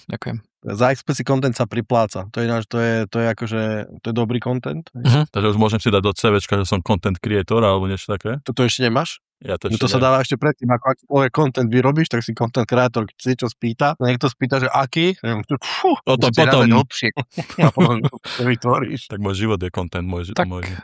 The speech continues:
Speaker 2: Vieš, v tejto dobe, v tejto dobe sa to tak presne robí, že, že napríklad aj, aj v biznise, že ty chodíš ponúkať, alebo počúvaš, OK, a, <clears throat> takže pre, a, vieš, ponúkaš, ponúkaš produkty a služby, ktoré zákazník chce akože dostať,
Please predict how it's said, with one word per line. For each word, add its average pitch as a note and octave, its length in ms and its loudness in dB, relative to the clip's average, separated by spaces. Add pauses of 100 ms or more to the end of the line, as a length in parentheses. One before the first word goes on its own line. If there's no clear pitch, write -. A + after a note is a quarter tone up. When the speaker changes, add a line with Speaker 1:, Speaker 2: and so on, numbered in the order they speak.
Speaker 2:
Vieš, - 240 -6
v - 80 -20
tejto F#3+ 220 2
dobe, D#3+ 260 2
v - 80 -12
tejto E3+ 200 0
dobe D#3 200 2
sa D3 160 -2
to C#3+ 160 -6
tak D3 160 -2
presne C3+ 320 -2
robí, C#3+ 240 0
že, A2 240 -4
že A2+ 160 -4
napríklad B2 400 0
aj, B2 240 2
aj A2+ 240 -4
v G#2 100 -8
biznise, C3 460 -2
že G2 160 -6
ty B2+ 160 -4
chodíš C3 320 -4
ponúkať, A#2 640 -2
alebo G#2+ 160 -6
počúvaš, D3+ 640 0
OK, C3 480 0
a, A2+ 560 2 (320)
<clears throat> A2+ 480 -4
takže G#2+ 340 -6
pre, B2 340 0 (580)
a, A2+ 120 -6 (160)
vieš, C3+ 220 -2
ponúkaš, C#3+ 440 0 (280)
ponúkaš C3+ 480 -4
produkty C3+ 320 -2
a C3 80 2
služby, C3 560 0
ktoré C3 240 2
zákazník C3 640 2
chce - 260 -6
akože B2 300 -2
dostať, A#2+ 480 -2